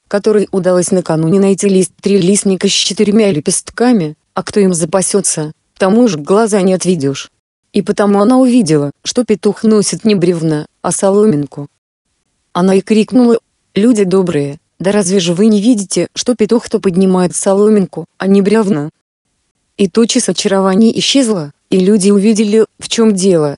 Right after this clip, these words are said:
и прогнали колдуна с позором. «Он же, обозлённый этим», — сказал про себя: «Хорошо же, я вам отплачу». Несколько времени спустя девица, которая открыла людям глаза,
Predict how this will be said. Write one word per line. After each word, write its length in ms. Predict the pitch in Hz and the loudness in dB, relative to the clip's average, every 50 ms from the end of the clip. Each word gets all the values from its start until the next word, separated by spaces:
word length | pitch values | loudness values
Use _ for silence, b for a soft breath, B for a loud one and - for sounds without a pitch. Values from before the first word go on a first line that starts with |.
| _ - | _ -8
и 80 | - | -8
прогнали 560 | 196 - 196 202 196 175 190 185 190 190 190 196 | -6 -4 -2 -2 0 0 0 0 0 0 0 -2
колдуна 520 | - 202 208 202 185 165 165 165 165 170 | 0 0 -2 0 0 0 0 0 0 -2
с 80 | 165 - | -4 -4
позором. 600 | - 170 180 175 175 196 185 165 156 147 143 143 _ _ _ _ _ _ _ _ _ _ _ _ _ _ _ _ _ - | -4 -4 -2 -2 0 0 0 0 0 -2 -4 -6 _ _ _ _ _ _ _ _ _ _ _ _ _ _ _ _ _ -2
«Он 180 | 208 208 208 | 0 0 0
же, 160 | 170 165 180 | 0 0 -2
обозлённый 640 | - - 185 170 175 185 170 180 196 196 190 190 190 190 | -2 -2 -2 -2 0 0 0 2 0 2 2 2 2 0
этим», — 380 | - - 185 - 170 156 156 - _ _ - | 0 -2 -2 -2 -2 -4 -4 -8 _ _ -10
сказал 420 | - - - 185 180 185 214 196 175 | -10 -6 -4 -2 -2 0 0 0 0
про 140 | - 190 | 0 -4
себя: 400 | 196 - - 196 175 208 247 269 - _ _ _ _ _ _ _ _ | -4 -2 -2 -2 0 0 0 0 -2 _ _ _ _ _ _ _ _
«Хорошо 420 | _ - - 190 196 - - 214 196 | _ -6 -2 -2 -2 0 0 -2 0
же, 220 | 170 160 147 143 _ _ - | 0 -2 -4 -6 _ _ -2
я 160 | 185 208 226 | 0 0 2
вам 160 | 233 240 240 | 2 2 2
отплачу». 520 | 226 170 - 214 196 185 - - - 180 - _ _ _ _ _ _ _ _ _ _ _ _ _ _ _ _ - | 0 0 0 -2 -2 -2 -2 -2 -4 -4 -4 _ _ _ _ _ _ _ _ _ _ _ _ _ _ _ _ -2
Несколько 540 | 202 202 208 214 196 - - 190 - - 185 | 0 2 2 2 0 -2 -4 -4 -2 0 0
времени 360 | 180 180 190 180 175 170 180 | 0 2 0 0 0 0 -2
спустя 560 | 175 - - - 202 185 - - 240 254 254 - _ _ _ - | -4 -6 -2 -2 -2 -2 -2 -2 0 0 0 -2 _ _ _ -10
девица, 600 | 180 190 233 233 220 202 135 - - 160 147 143 _ _ _ _ | -4 -2 0 0 0 0 -2 -4 -8 -8 -8 -8 _ _ _ _
которая 440 | - - 202 - 269 269 262 240 233 | -6 -6 -2 0 0 2 2 2 2
открыла 520 | - 185 - - - 202 202 185 190 196 - - | 0 -2 -4 -2 0 0 2 2 2 0 0 0
людям 400 | 175 196 208 175 190 185 190 170 | 0 0 2 2 2 0 0 0
глаза, 460 | 170 175 185 196 180 202 240 247 | 0 0 0 0 0 0 0 -2